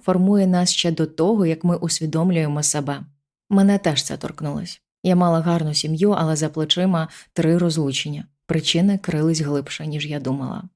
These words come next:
Пропрацювавши це з психологом, я побачила, як дитячі паттерни впливають на мої дорослі рішення. Багато хто з нас пережили насильство,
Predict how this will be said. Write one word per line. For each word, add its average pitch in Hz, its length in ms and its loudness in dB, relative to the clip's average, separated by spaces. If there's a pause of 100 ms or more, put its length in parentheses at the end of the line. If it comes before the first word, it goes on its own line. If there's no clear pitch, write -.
(240)
Пропрацювавши 190 600 2
це 170 180 0
з - 40 -2
психологом, 175 640 0
я 151 100 0
побачила, 156 500 -2
як 156 260 -2
дитячі 147 480 -6
паттерни 175 440 0
впливають 156 520 -2
на 151 60 -4
мої 147 260 -2
дорослі 156 460 -4
рішення. - 480 -10 (240)
Багато 180 360 2
хто 165 200 -2
з 170 40 0
нас 175 220 2
пережили 160 440 0
насильство, 151 640 -4